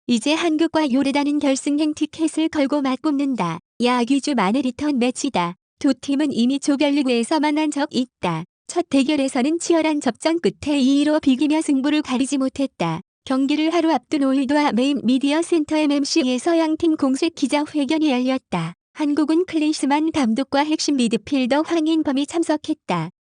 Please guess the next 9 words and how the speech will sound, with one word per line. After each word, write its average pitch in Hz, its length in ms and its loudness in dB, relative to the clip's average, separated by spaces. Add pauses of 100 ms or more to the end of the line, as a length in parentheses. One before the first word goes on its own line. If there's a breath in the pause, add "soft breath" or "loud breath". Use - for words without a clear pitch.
클린스만 320 600 0
호는 285 300 2
이번 285 300 0
대회에서 254 560 0
무실점 294 560 0
경기가 254 420 0
단 277 260 -2
하나도 320 360 0
없다. 170 480 -4